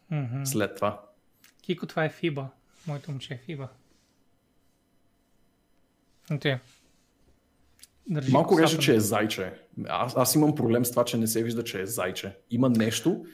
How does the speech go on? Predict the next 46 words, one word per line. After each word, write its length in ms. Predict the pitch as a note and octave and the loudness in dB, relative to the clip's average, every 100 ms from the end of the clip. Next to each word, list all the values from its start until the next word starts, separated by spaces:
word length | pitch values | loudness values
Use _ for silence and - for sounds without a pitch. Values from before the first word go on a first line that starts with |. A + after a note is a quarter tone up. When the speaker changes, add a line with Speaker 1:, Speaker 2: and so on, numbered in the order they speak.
| - _ | -20 _
Speaker 2:
но 120 | B2 A2+ | 0 2
през 120 | F3 | 4
Speaker 1:
Well. 80 | D#3+ | 4
Speaker 2:
повечето 280 | - - | 4 2
време 180 | A2+ A#2+ | 0 2
не 80 | A2+ | 0
се 140 | A2+ | 0
забелязва 460 | A2 G#2+ G#2+ G#2 G2+ | -2 0 0 0 -6
какво 320 | - - F#2+ | -12 -4 -4
е. 60 | F2 | -2
Ако 180 | - - | -6 -2
можеш 340 | A2 C#3 C3 A2+ | 0 0 0 2
малко 400 | A2+ C3 C#3+ A2+ A#2 - - _ - | 4 4 2 2 0 -2 -16 _ 6
даънкропнеш 840 | D3+ D#3 D3+ C3+ A#2+ B2 A2+ A2+ | 8 8 4 2 2 2 -2 0
горната 340 | A2 A2 G#2+ A2 | 0 2 0 -4
част, 280 | A2+ A2 - | -2 -2 -4
ще 100 | F#2+ | -2
бъде 240 | G#2 - | -2 -4
перфектно. 440 | - - - - _ - | -8 -10 -10 -12 _ -2
Speaker 1:
Не, 120 | G3+ | 4
аз 200 | F#3 F#3 | 4 2
нарочно 300 | F#3 E3+ G#3 | 0 -2 -2
го 60 | F3+ | -2
държа 240 | D#3 C#3+ | -2 -2
така, 220 | C#3+ - D3 | -4 -2 -2
за 60 | |
да 60 | C#3+ | -2
може 200 | D3 C3 | -6 -4
хората 260 | D#3 C3+ | -6 -6
постоянно 360 | - - D3+ C#3+ | -12 -8 -6 -6
път 140 | C#3 | -8
питват, 360 | - C#3 D#3 - | -8 -10 -12 -10
„Какво 320 | - C#3+ F3+ | -8 -6 -4
е 40 | B3+ | -4
това, 160 | - | -2
Speaker 2:
А, 60 | - | 0
да 100 | - | 0
Speaker 1:
by 40 | |
the 40 | - | 0
way? 40 | |
Speaker 2:
питат, 240 | - D3+ - | 2 2 0
Speaker 1:
Какво 220 | G#2 G#2+ | -2 -4
е?“ 40 | - | -4
Speaker 2:
м. 180 | - | -4
Speaker 1:
Нали, 360 | D3 C3 C3+ G3+ | -4 -4 -6 -6
нали? 320 | D3+ C#3 E3 | -6 -4 -6